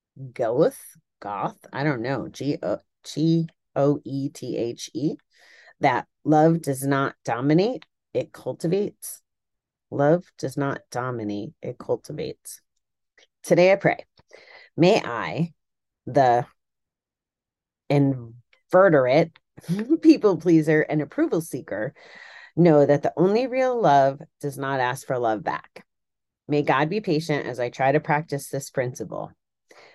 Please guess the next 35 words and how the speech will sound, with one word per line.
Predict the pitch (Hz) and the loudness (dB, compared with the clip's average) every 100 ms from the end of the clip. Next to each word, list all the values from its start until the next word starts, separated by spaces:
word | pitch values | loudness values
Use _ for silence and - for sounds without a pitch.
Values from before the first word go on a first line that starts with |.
| _ | _
May | 139 135 | -4 -2
I | 123 | -2
rid | 120 139 202 | -2 0 0
myself | 180 123 - 120 - | 0 -2 -2 -2 -2
of | 139 | -6
pride | - 139 107 104 95 | -2 0 0 -4 -8
and | 131 139 | -10 -8
throws | 135 143 139 | -2 -2 -2
itself | 120 - 120 110 104 - _ _ _ _ _ | -6 -4 0 0 -2 -12 _ _ _ _ _
in | 147 | -2
the | 139 | -2
way | 120 117 | -2 -4
of | 117 | -4
love. | 101 80 - - - _ _ _ _ - | -4 -6 -8 -16 -20 _ _ _ _ -6
May | 139 143 | -2 0
I | |
discard | 147 180 170 - 165 151 143 - | 2 0 -2 2 6 6 2 -4
silly | - - 147 147 135 | -10 -2 0 0 -4
cat | - - - | -8 -6 -4
and | 143 | -4
mouse | 123 131 - | -6 -8 -8
games | 117 107 107 160 - _ _ _ _ | -6 -6 -6 -8 -14 _ _ _ _
that | 135 | -2
have | 127 123 | 0 -2
no, | 131 143 - _ _ _ _ _ _ _ _ | 0 -2 -4 _ _ _ _ _ _ _ _
no | 131 156 | 0 0
place | 165 143 135 | 2 0 0
in | 127 123 | -6 -4
real | 120 117 | -2 -2
love. | 95 57 - - _ _ _ _ _ | -2 -4 -8 -16 _ _ _ _ _
And | 170 | -16
I | 170 | -16
can't | 165 - 185 - | -10 -4 -4 -4
see, | - 170 160 - | 0 0 0 0
oh, | 131 104 | -2 -2